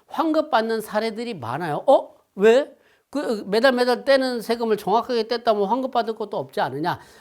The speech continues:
아, 매달 매달 뗄 때 뭐에 따라서 떼냐면 간이세액표에 따라서 떼죠. 이때 간이세액표에 따라서 뗄 때는 급여 금액과 부양 가족이라든가 인적 사항만 고려해서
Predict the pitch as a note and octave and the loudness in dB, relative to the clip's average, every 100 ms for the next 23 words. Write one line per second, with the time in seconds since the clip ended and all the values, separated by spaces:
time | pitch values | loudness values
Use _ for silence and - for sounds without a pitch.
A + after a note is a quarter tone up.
0 | - D3 C#3+ - _ - C3 F3 A#3 B3 | -4 0 0 -2 _ -10 -4 0 2 0
1 | A#3+ A3 A3 G#3 A#3+ A#3+ A#3+ A#3 G3+ C3 | -2 -4 -4 -4 -6 -6 -4 -4 -4 -4
2 | D#3+ G#3+ G#3 A3 G3 G3 F#3+ F#3 F3 F3 | -4 -4 -2 -2 -2 -4 -6 -6 -4 -2
3 | G#3+ D3+ - - C#3+ F#3+ C4+ C4+ - A#3+ | -2 -2 -10 -6 -4 -2 -4 -6 -2 -2
4 | A#3 G#3 G3 G3 E3+ D#3 E3 G#3+ A#3 F#3 | -2 -4 -4 -4 -8 -8 -10 -6 -4 -4
5 | - - - B3+ C4 - C4 C4 E3+ G3+ | -6 -18 -12 -10 -6 -2 -2 0 -4 -2
6 | B3 A#3+ A#3 A#3 A3 G3+ G3 G#3 F#3 F#3 | -4 -4 -4 -4 -2 -2 -2 -4 -4 -6
7 | F3+ B3+ B3+ F#3+ A3+ F#3 - - _ _ | -6 -8 -4 -2 0 -2 -6 -16 _ _
8 | - G#3 A#3+ B3 G#3 - F#3 F#3+ F3 G3+ | -6 0 2 2 2 -4 -4 -4 -4 2
9 | A#3+ C4+ - _ _ _ D3 F3+ G#3+ B3 | 4 4 -2 _ _ _ -4 0 0 0
10 | G#3+ F#3+ F3+ F3+ F3+ F3 E3+ F#3 F3 G#3 | -4 -4 -4 -4 -4 -4 -4 -4 -6 -6
11 | G#3+ A#3+ C4 C4+ A#3+ - G#3 F#3+ F3+ F3+ | -6 -8 -6 -6 -4 0 0 2 0 -2
12 | F3 E3 - C#3 D3+ D3+ D#3+ D3 D#3 D#3 | -2 -4 -6 -6 -2 2 2 2 0 -2
13 | D#3+ A3+ B3+ D4 D4 | -2 4 6 6 4